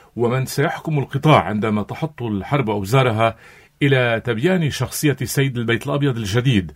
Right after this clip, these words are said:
يدور لبنان في حلقة مفرغة من المبادرات الداخلية، ليس آخرها مبادرة اللقاء الديمقراطي التي تنطلق اليوم من معراب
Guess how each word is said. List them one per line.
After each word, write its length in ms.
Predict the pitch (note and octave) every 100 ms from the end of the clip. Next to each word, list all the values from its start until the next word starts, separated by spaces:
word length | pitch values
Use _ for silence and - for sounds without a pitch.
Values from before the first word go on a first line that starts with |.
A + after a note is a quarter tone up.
| - - -
يدور 460 | A2+ G2+ B2 A2 F#2+
لبنان 420 | G#2 B2+ C#3+ A#2 - -
في 240 | - C#3 C3+
حلقة 540 | G#3 G#3+ - D#3+ C#3
مفرغة 680 | A2 A#2 D3+ D3+ B2 C3 B2+
من 120 | A#2
المبادرات 680 | G#2 G2 G2+ G#2 A2+ D3+ C3+
الداخلية، 560 | A2+ G#2+ - C#3 G2+
ليس 280 | F#2+ G#2+ -
آخرها 600 | A2 F#2+ D3 B2+ A#2 A2 - - -
مبادرة 600 | C#3 A#2+ B2+ A#2 D#3 F3 -
اللقاء 400 | C#3 A2+ - C#3
الديمقراطي 720 | G#2+ B2+ A#2+ - B2+ E3 A#2+ - _ _
التي 440 | C#3 A#2+ A2 A2+ - -
تنطلق 600 | A#2+ G2+ D3 C#3 A#2+ A2
اليوم 400 | F2+ B2+ D#3 C3+ - - C3
من 220 | D#3 D3+
معراب 500 | C3 D3 C#3+ G2